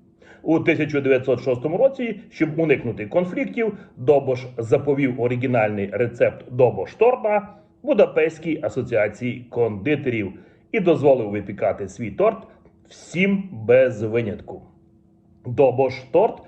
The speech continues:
був улюбленим тортом імператриці Австро-Угорщини Сісі Єлізавети. І торт Добош експортувався в сусідні країни в спеціально виготовлених дерев'яних коробочках.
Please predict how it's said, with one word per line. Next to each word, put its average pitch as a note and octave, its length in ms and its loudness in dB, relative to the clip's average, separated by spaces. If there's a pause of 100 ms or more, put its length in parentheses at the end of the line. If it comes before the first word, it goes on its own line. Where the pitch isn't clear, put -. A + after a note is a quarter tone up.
(240)
був B2 200 -4
улюбленим A#2 460 -2
тортом G#3+ 460 0 (160)
імператриці C3 800 0
Австро-Угорщини A#2 1300 0 (340)
Сісі G#2 600 -12 (160)
Єлізавети. A2+ 800 2 (760)
І C#4+ 220 2
торт D3+ 400 2
Добош G3+ 440 2 (100)
експортувався B2 800 0
в G#2+ 40 -12
сусідні G#2+ 440 -8
країни G#3 420 -2 (260)
в - 60 -20
спеціально D3 840 -2
виготовлених B2 800 0
дерев'яних F#2 520 -4 (180)
коробочках. G2 1000 -4